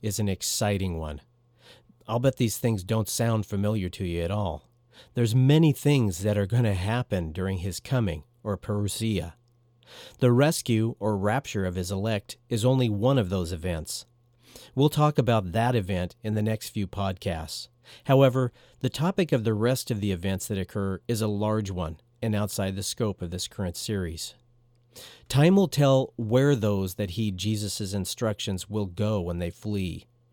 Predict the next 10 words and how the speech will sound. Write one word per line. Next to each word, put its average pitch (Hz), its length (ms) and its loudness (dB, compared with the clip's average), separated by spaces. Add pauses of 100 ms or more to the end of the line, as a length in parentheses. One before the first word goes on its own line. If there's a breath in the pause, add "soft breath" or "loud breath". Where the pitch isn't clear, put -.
(260 loud breath)
It'll 120 240 2
largely 139 460 2
depend 104 540 0
on 110 160 -2
which 110 180 -2
route 98 300 -2
is 107 100 -6
clear 110 260 -4
of 107 100 -4
enemies 95 540 -2